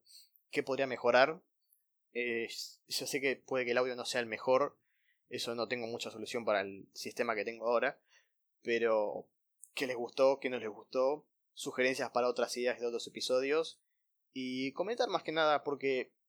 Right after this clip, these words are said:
este podcast es más que nada para charlar, charlar con, si no tienes nadie con quien conversar estos temas,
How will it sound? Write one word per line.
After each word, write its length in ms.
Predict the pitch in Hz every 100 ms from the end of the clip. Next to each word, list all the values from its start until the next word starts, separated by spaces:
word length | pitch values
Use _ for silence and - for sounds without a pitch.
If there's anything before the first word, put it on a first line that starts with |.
| -
este 220 | 185 185
podcast 380 | 190 190 185 151
es 100 | 147
más 100 | -
que 80 |
nada 260 | 147 156 139
para 320 | 120 120 110 -
charlar, 420 | - 226 143 - _ _ -
charlar 320 | - 143 160
con, 440 | 151 131 123 113 _ _
si 140 | -
no 80 | 123
tienes 260 | 143 156 -
nadie 160 | 147
con 180 | 139 127
quien 140 | 120 131
conversar 360 | 127 110 139
estos 180 | 131 113
temas, 420 | 143 151 170 -